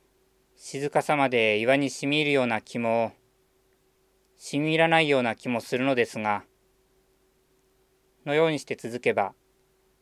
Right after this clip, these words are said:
やはり三句、最も三分になってしまいましたが、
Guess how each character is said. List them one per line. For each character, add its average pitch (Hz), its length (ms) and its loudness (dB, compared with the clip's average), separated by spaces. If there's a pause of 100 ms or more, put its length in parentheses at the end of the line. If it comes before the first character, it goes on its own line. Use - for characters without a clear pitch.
(280)
や 131 100 -4
は 156 120 4
り 135 120 2
三 127 280 -2
句、 - 120 -20 (1200)
最 151 300 -4
も 135 100 0
三 143 240 -2
分 151 100 -4
に 151 100 -4
な 156 80 2
っ - 40 -16
て 131 100 -10
し - 120 -10
ま 123 80 0
い - 20 -2
ま 117 120 -4
し - 60 -14
た 113 120 -8
が、 101 180 -6